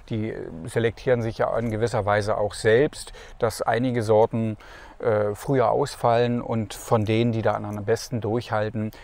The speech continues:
nehmen wir ja Samen ab. Und genau das ist die Gefahr mit den F eins Hybriden, die, äh, im ersten Jahr einen super Ertrag bringen,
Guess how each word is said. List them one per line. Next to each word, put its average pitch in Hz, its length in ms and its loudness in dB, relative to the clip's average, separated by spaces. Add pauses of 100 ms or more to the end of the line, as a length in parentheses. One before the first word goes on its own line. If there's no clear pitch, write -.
(140)
nehmen 110 220 0
wir 113 60 0
ja 107 160 4
Samen 101 420 -4
ab. - 240 -6 (880)
Und 123 180 -4
genau 117 300 2
das 127 220 2
ist - 180 -6
die 143 60 -4
Gefahr 123 640 -2
mit 113 520 -4
den 107 280 0
F 104 140 -8
eins 131 320 -8
Hybriden, 117 520 -4 (420)
die, 110 240 2 (220)
äh, 104 340 4
im 113 160 -2
ersten 117 460 -2
Jahr 120 400 0
einen 104 360 -4
super 131 480 -4
Ertrag 107 560 -6
bringen, 156 340 -4